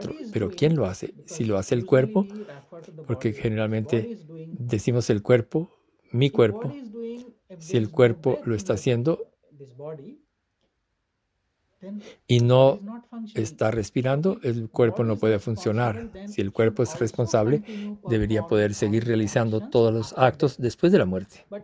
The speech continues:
Speaker 2: once the breath
Speaker 1: Pero
Speaker 2: is
Speaker 1: una
Speaker 2: stopped,
Speaker 1: vez
Speaker 2: when the flow
Speaker 1: ya
Speaker 2: of
Speaker 1: no
Speaker 2: prana
Speaker 1: hay
Speaker 2: is stopped,
Speaker 1: este flujo de
Speaker 2: which is,
Speaker 1: prana que es la
Speaker 2: which is
Speaker 1: respiración,
Speaker 2: invisible,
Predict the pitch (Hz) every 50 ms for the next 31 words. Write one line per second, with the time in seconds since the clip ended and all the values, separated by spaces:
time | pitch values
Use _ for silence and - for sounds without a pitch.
0 | 247 190 226 285 330 339 320 - - 277 214 - 202 214 214 - - 117 113 113
1 | 113 110 107 113 127 131 123 - - - 233 262 240 262 - - _ - 110 117
2 | - - 113 113 113 110 110 107 110 117 131 135 127 131 - - - _ _ 185
3 | 160 135 - 117 107 - - 117 - - 139 - - 143 120 104 - - 127 120
4 | 113 113 107 - - 107 110 120 - - 107 - 107 101 - 160 117 104 98 -
5 | - 127 120 139 156 156 185 185 160 170 180 220